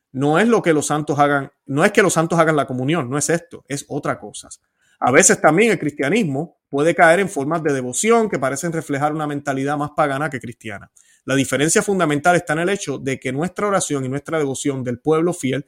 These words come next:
no se basa en esos casos en la confianza en un ser humano o en una imagen o un objeto, incluso cuando sabemos que son sagrados.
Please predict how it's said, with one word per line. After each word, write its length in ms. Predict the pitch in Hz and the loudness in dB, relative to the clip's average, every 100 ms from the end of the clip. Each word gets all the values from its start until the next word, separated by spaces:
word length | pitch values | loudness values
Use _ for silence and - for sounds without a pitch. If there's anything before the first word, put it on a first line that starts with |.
| _ - | _ -10
no 180 | 127 | -6
se 160 | 127 170 | 0 4
basa 320 | 170 117 143 | 6 6 2
en 80 | 135 | -4
esos 240 | 139 147 | -6 -8
casos 480 | - 185 160 123 - _ _ - | 0 0 0 -4 -14 _ _ 0
en 100 | 139 | 4
la 140 | 139 | 4
confianza 640 | 139 127 160 202 185 147 - | 2 0 2 2 2 0 -2
en 140 | 135 | -4
un 80 | 139 | -4
ser 200 | - 131 | -2 -2
humano 440 | 127 175 156 123 - - | 0 0 0 -4 -12 -8
o 100 | 135 | -4
en 100 | 131 | 0
una 120 | 147 | 2
imagen 340 | 139 190 160 | 4 4 4
o 100 | 131 | -2
un 120 | 139 147 | -4 -2
objeto, 420 | 123 185 - 113 _ _ | -2 -2 -4 -12 _ _
incluso 380 | 143 147 226 226 | -2 0 2 2
cuando 200 | 175 151 | 2 0
sabemos 340 | 143 139 202 | 0 -2 -2
que 80 | 165 | -6
son 160 | 139 131 | -6 -4
sagrados. 580 | 143 123 120 120 117 | -2 -2 -4 -6 -10